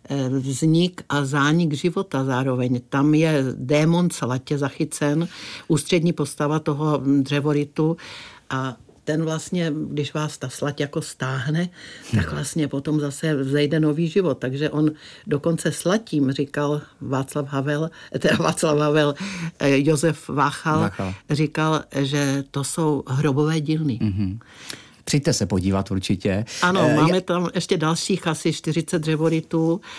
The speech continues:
Speaker 1: a ještě se vrátím teda k tomu Janu
Speaker 2: Zrzavém.
Speaker 1: Zrzavému, tak máme tam také ukázky z jeho ilustrační tvorby,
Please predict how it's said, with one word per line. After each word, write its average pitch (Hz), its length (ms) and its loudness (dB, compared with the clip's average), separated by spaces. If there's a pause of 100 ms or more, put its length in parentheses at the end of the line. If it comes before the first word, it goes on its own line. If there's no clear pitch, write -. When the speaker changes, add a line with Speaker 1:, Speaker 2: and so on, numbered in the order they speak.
(240)
Speaker 1:
a 139 240 2
ještě 170 200 -2
se 180 140 -4
vrátím 170 380 0
teda 170 220 -2
k - 80 -6
tomu 165 280 0
Janu 156 500 2
Speaker 2:
Zrzavém. 107 440 2
Speaker 1:
Zrzavému, 160 680 2 (240)
tak 151 220 -2
máme 151 280 2
tam 156 240 -2
také 147 280 -2
ukázky 151 560 -2
z 143 80 -2
jeho 147 340 2 (560)
ilustrační 160 640 2
tvorby, 160 640 0